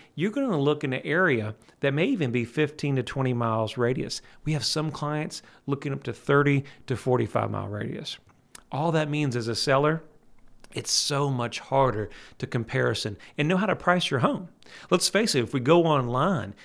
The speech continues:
we go to Zillow and Realtor dot com and all these little crazy sites that are out there, they have these things called Zestimates and, um,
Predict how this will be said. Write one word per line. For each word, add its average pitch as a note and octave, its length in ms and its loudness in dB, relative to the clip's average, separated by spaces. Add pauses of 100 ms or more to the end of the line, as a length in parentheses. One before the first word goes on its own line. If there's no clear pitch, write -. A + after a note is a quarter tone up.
(120)
we B2 80 -8
go A#2+ 80 0
to A2 80 -8
Zillow C3+ 800 2
and G#2 120 -4
Realtor C#3+ 360 2
dot B2+ 240 -2
com B2 320 -2
and G#2+ 100 -2
all D#3+ 160 4
these D#3+ 260 0
little C#3+ 140 0
crazy C3 480 -2
sites B2+ 520 -2
that C3 140 -2
are A#2+ 80 4
out C#3 220 4
there, F#3+ 220 2 (260)
they - 80 -2
have A#2+ 220 2
these A#2+ 180 2
things A#2+ 260 -2
called A2+ 220 -4
Zestimates A#2+ 800 -2
and, G2 240 -6 (320)
um, - 480 -8